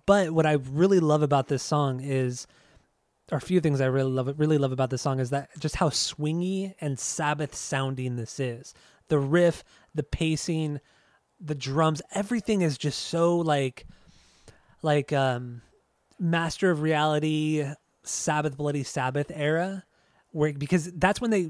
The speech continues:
really brought in the swing into their playing. They had it somewhat in the first two records, but it wasn't until those two, the third and fourth record,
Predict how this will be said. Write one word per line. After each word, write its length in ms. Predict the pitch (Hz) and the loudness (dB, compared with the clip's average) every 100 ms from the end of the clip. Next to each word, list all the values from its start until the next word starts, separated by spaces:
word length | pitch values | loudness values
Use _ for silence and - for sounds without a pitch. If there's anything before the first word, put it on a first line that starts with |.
| 147 | -4
really 280 | 151 185 175 | 0 2 0
brought 380 | 135 151 147 143 | 0 2 2 2
in 100 | 139 | -2
the 80 | |
swing 400 | 120 - 139 135 | -4 -8 -6 -4
into 240 | 143 143 160 | -4 -4 -4
their 160 | 156 | -4
playing. 400 | 147 160 151 156 | -4 -6 -4 -4
They 120 | 151 180 | -2 -2
had 160 | 208 | -2
it 120 | 202 - | -4 -4
somewhat 420 | - 165 165 160 | -4 -2 0 0
in 80 | 147 | -2
the 80 | 135 | -4
first 280 | 143 143 | -6 -8
two 120 | - 156 | -4 -2
records, 500 | 151 170 165 165 - _ - _ - | -2 -4 -8 -8 -14 _ -20 _ -10
but 440 | 156 139 139 131 - - | -4 2 2 0 -6 -8
it 120 | 170 | -2
wasn't 260 | 160 180 190 | 2 4 4
until 360 | 156 165 143 143 | 2 2 0 -2
those 400 | 139 156 151 147 | -4 0 0 0
two, 340 | - 135 131 147 | -6 -4 -4 -4
the 280 | 143 135 135 _ _ _ - | -4 -4 -6 _ _ _ -2
third 180 | 160 147 | 0 2
and 120 | 135 | 0
fourth 300 | 151 143 - | 0 0 -2
record, 460 | 131 123 131 120 | -10 -10 -10 -12